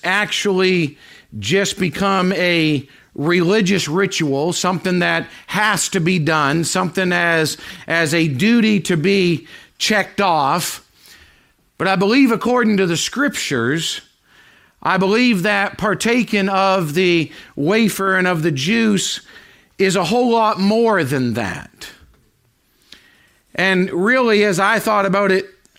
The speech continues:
over this week in preparation for this afternoon, I said, "Really, when we partake of communion, it really is the taste of freedom." And I'm not talking in a,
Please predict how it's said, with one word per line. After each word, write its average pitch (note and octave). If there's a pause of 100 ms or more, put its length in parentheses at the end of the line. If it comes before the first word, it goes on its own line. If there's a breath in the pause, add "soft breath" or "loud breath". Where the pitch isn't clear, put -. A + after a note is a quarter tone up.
(240)
over F#3
this F3
week F#3
in E3+
preparation F3
for D#3 (420 loud breath)
this D#3+
afternoon, G3
I G3
said, F#3+
"Really, A#3
when G#3
we A#3
partake G#3+
of F3+
communion, G#3+ (420 loud breath)
it A3
really A#3+
is B3
the A3
taste A#3+
of G#3+
freedom." F#3 (640 loud breath)
And G3
I'm C4
not C4+
talking B3+
in A3
a, G3